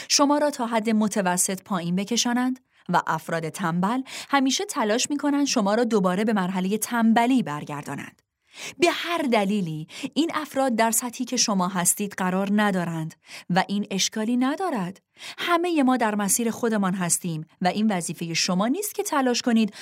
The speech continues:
آنها را هم با خودتان بالا ببرید. وظیفهٔ شما این است که برای زندگی خودتان تلاش کنید و برای رویاهایتان بجنگید.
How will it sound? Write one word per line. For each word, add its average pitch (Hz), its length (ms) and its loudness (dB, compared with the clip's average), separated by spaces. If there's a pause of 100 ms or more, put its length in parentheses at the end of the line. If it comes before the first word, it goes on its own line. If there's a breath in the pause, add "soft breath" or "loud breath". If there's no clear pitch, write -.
(100)
آنها 220 380 2
را 214 120 2
هم 208 200 0
با 190 120 4
خودتان 185 500 0
بالا 175 260 2
ببرید. 156 480 -8 (560 loud breath)
وظیفهٔ 302 440 4
شما 277 280 2
این 262 180 4
است 220 260 0
که 165 180 -2 (240 loud breath)
برای 294 300 2
زندگی 226 420 0
خودتان 214 540 0
تلاش 175 400 -2
کنید 160 360 -2 (220 loud breath)
و 208 60 4
برای 214 300 4
رویاهایتان 208 840 2
بجنگید. 196 720 0